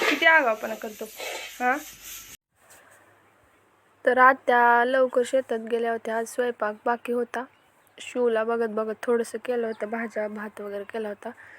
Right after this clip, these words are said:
भाकरी राहिला होता. मग, अं, शिव खूप आगाऊपणा करतो, मग म्हणलं त्याला झोपावं. सकाळी पण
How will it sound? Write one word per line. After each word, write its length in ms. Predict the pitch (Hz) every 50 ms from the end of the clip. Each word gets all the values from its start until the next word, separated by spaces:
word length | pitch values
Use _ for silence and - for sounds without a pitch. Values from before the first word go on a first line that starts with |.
| - - _ -
भाकरी 320 | 233 214 214 - 226 220 208
राहिला 240 | 214 214 208 208 202
होता. 200 | 202 - - 202
मग, 280 | 208 208 208 202 202
अं, 240 | 202 202 208 202 208 202
शिव 380 | - - 240 233 226 226 226 226 -
खूप 160 | - 233 - 240
आगाऊपणा 540 | 240 247 240 226 214 208 - 214 208 208
करतो, 360 | 202 - 214 202 196 - 208 202
मग 140 | 202 202
म्हणलं 340 | 208 208 208 208 208 202 208
त्याला 260 | 202 - 220 220 214
झोपावं. 600 | 208 196 233 247 240 240 262 233 220 220 233 254
सकाळी 380 | 247 - - 233 - 220 208 202
पण 220 | - - 208 208